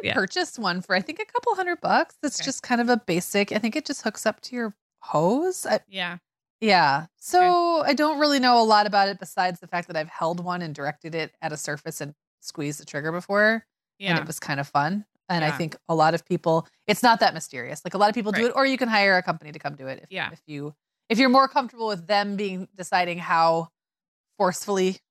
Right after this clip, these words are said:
Speaker 2: <laughs> to, you know, go
Speaker 1: Yes.
Speaker 2: after certain areas, then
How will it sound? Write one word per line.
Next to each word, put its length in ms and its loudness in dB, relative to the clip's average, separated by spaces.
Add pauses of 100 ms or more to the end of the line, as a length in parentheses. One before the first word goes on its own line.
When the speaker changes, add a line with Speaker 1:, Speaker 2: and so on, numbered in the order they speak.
(180)
Speaker 2:
<laughs> 640 0
to, 440 4 (400)
you 120 0
know, 440 4
go 160 4
Speaker 1:
Yes. 100 6
Speaker 2:
after 180 -2
certain 320 -6
areas, 640 0
then 460 0